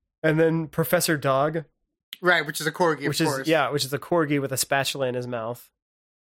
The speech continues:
Speaker 2: And then there's, like, another character that's one of the cooks is, like,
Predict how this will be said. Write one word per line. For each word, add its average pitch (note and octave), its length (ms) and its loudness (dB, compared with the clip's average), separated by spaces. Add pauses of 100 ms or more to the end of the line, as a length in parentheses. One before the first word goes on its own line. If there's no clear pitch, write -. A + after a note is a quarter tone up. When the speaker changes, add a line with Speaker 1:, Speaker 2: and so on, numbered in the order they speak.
(560)
Speaker 2:
And E3 160 0
then F3+ 120 2
there's, E3 160 0
like, D#3 300 0 (420)
another F3 280 4
character F3 480 2
that's D3+ 220 -4
one E3+ 120 0
of D#3+ 40 -2
the D3 80 -2
cooks E3+ 400 -2
is, C#3+ 100 -14
like, D#3 200 -2